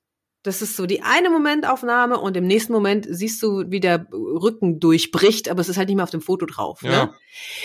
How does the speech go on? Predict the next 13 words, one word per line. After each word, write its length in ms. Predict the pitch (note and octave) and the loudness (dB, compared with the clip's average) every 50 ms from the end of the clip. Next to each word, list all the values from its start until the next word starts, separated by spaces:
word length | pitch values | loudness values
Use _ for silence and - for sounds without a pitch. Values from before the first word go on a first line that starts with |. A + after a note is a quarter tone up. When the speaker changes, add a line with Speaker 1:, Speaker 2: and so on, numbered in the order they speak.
| - C4 - | -12 -8 -2
Speaker 1:
Ähm, 380 | G3+ G3 G3+ G3+ G#3 G3+ G3+ - | 2 2 4 4 4 2 2 0
da, 120 | F3+ F#3 F3+ | -2 -4 -2
also 220 | - A3+ G3+ G#3+ | 0 2 2 4
das, 280 | G#3+ A#3+ A#3+ A#3+ - - - D#3 - | 4 2 0 0 -4 -10 -14 -18 -10
das 260 | - G3 G3+ - - | -6 -4 -4 0 2
hat 180 | - C#4+ - - | 0 0 2 2
auch 160 | - A3 G#3+ | 0 0 0
sowas, 520 | - - A3+ G#3 G#3+ G#3 G#3 G3+ - - - | 2 -2 0 2 4 2 2 0 -2 -8 -10
wo 220 | F#3 F#3+ G#3+ C4+ - | -6 -2 0 0 0
auch 200 | - A#3 G3+ A3 | 0 0 0 2
Leute 300 | A#3+ A#3+ B3+ C4+ - C4+ | 2 2 2 2 0 0
dann 180 | A#3+ A#3+ A3+ | 0 0 2
sagen, 440 | A3 A3 A3+ A3+ A#3 A#3 A#3+ A#3 A3+ | 4 6 6 6 6 4 0 -2 -4